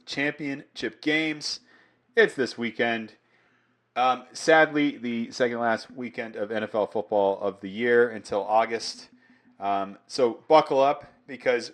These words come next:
we got two absolute fire games, man. I mean, you're talking about the two best teams in each division, each conference, excuse me, Kansas City, Baltimore, Detroit, and San Francisco. They are the te-, two best teams in each conference all year round.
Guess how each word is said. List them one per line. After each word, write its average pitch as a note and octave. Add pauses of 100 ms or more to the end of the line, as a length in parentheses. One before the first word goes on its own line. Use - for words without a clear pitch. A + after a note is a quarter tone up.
we G3
got D3
two C3 (600)
absolute D#3+
fire F#2+
games, F#2
man. F#2
I F#2+
mean, A#2+
you're A#2+
talking C#3
about A#2+
the G#2
two A#2 (160)
best A2+
teams G2+
in G2
each F#2+
division, F#2+ (220)
each -
conference, G2
excuse F#2
me, F#2 (460)
Kansas G#2
City, F#2+
Baltimore, G2 (320)
Detroit, F#2
and F2
San F2+
Francisco. A2
They G2
are F#2+
the F2+
te-, -
two A2+
best G2+
teams F#2+
in F#2
each F2
conference F2
all F2
year E2+
round. G#2+